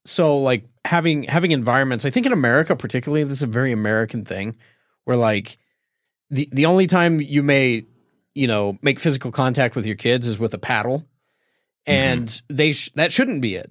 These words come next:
Speaker 1: The,
Speaker 2: No.
Speaker 1: you know, they should feel your warmth and, and y-, you know, your approval, even as the boys have gotten older.
Speaker 2: Yeah.
Speaker 1: You know, now I have a sixteen-year-old.
Speaker 2: Mm-hmm.
Speaker 1: I probably hug him more now than ever.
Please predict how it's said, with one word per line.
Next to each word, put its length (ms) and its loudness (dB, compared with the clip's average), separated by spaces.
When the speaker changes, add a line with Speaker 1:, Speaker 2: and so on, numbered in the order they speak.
Speaker 1:
The, 160 -2
Speaker 2:
No. 220 2
Speaker 1:
you 60 2
know, 160 2
they 340 -2
should 300 -4
feel 320 2
your 160 2
warmth 400 0
and, 400 -4
and 500 -2
y-, 120 -8
you 140 -4
know, 320 -4
your 320 0
approval, 560 0
even 260 0
as 140 2
the 80 0
boys 240 0
have 80 -8
gotten 220 -4
older. 240 -2
Speaker 2:
Yeah. 140 0
Speaker 1:
You 60 -2
know, 80 2
now 160 2
I 80 4
have 100 2
a 60 0
sixteen-year-old. 680 -4
Speaker 2:
Mm-hmm. 240 -6
Speaker 1:
I 80 4
probably 320 2
hug 200 0
him 100 2
more 200 0
now 280 -2
than 140 -4
ever. 300 -6